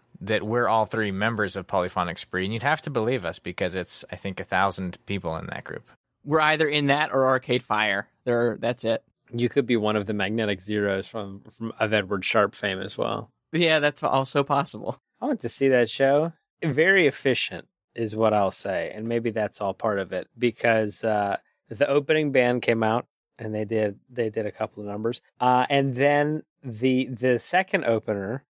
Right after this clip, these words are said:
Speaker 3: also came out, but the first opener stayed on stage. So a couple more guys came out, and it was a, a little bigger band. And then eventually the whole band just came out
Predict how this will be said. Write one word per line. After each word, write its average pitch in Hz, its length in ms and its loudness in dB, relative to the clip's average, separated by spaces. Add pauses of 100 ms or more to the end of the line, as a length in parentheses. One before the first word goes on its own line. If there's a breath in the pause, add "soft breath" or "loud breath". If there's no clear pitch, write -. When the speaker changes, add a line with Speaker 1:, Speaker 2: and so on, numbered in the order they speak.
(120)
Speaker 3:
also 156 420 4
came 107 320 -4
out, 104 260 -2
but 127 200 2
the 123 80 -2
first - 480 0
opener 123 400 2
stayed 139 300 2
on 117 160 2
stage. 123 600 2 (340)
So - 200 2
a 127 40 2
couple 135 260 0
more 135 140 4
guys 123 280 4
came 117 240 2
out, 113 160 2
and 120 120 0
it 120 40 2
was 117 200 0
a, 117 160 4
a 117 100 2
little 120 260 4
bigger 110 280 0
band. 113 320 0 (200)
And 143 160 4
then 151 120 6
eventually 160 420 4
the 143 120 4
whole 170 120 2
band 190 280 2
just 127 160 0
came 104 220 -4
out 92 220 -6